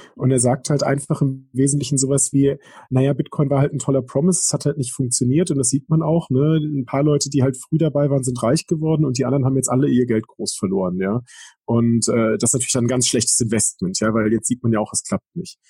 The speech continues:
Und da denke ich mir halt so, Naja, das, ähm, ist zwar vielleicht sachlich, wenn man das jetzt einfach auf so einer Zeitskala sieht und als Anleger sieht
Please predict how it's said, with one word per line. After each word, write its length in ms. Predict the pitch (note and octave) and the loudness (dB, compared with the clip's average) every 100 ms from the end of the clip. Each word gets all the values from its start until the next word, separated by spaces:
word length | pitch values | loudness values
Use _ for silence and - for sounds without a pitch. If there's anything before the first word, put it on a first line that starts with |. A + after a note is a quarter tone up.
| - - - _ _ | -20 -20 -20 _ _
Und 80 | C3 | -2
da 40 | |
denke 200 | B2 C3+ | 0 -2
ich 100 | D#3+ | -2
mir 120 | D#3+ | 0
halt 120 | D#3 D#3 | 0 0
so, 140 | C#3+ | 0
Naja, 340 | C#3 D3 E3 | 2 2 2
das, 280 | E3+ C#3 - - | 0 0 -2 0
ähm, 400 | B2+ C3+ B2 - - - | 0 0 -2 -6 -14 -6
ist 180 | - - | -4 0
zwar 200 | E3 C#3+ - | 0 -2 -4
vielleicht 360 | - C#3 C3+ - | -2 0 0 -2
sachlich, 440 | D3+ G3+ F3 - | -2 -2 -2 0
wenn 60 | D3 | 0
man 80 | D3 | 0
das 100 | - | -2
jetzt 120 | - | -2
einfach 220 | D3 C#3 | -2 -2
auf 100 | B2 | -4
so 120 | - | 0
einer 100 | C3 | 0
Zeitskala 760 | B2 C#3+ F#3+ - - - B2+ B2 | 0 -2 -2 -2 -6 -2 0 0
sieht 340 | A#2+ D#3+ - | 2 0 -2
und 140 | B2 | -2
als 160 | C3 C3 | -2 -2
Anleger 400 | C#3 F3+ C#3 B2+ | 0 2 2 0
sieht 220 | B2+ B2 | -2 -4